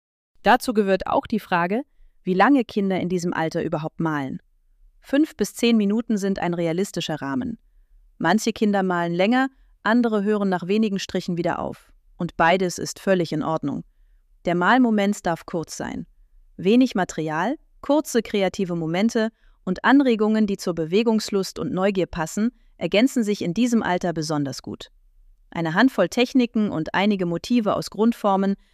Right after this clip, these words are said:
bringen über viele Wochen immer wieder neue Ideen, ohne große Vorbereitung und ohne feste Erwartungen.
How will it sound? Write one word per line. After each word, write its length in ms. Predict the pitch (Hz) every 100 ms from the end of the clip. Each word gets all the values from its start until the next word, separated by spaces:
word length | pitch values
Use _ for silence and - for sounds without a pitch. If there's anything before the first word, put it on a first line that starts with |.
| - -
bringen 280 | 214 226
über 200 | 220 185
viele 400 | 175 - 302 269
Wochen 280 | 202 214 208
immer 420 | 208 254 285 240
wieder 220 | 196 202 190
neue 300 | 175 160 160
Ideen, 500 | 147 143 135 127 - _ _ _ _
ohne 280 | 175 233 277
große 340 | 226 185 180 175
Vorbereitung 800 | 226 247 233 208 208 220 208
und 220 | - 165 -
ohne 300 | 220 262 254
feste 380 | - 180 - 185
Erwartungen. 640 | 165 156 143 - 135 76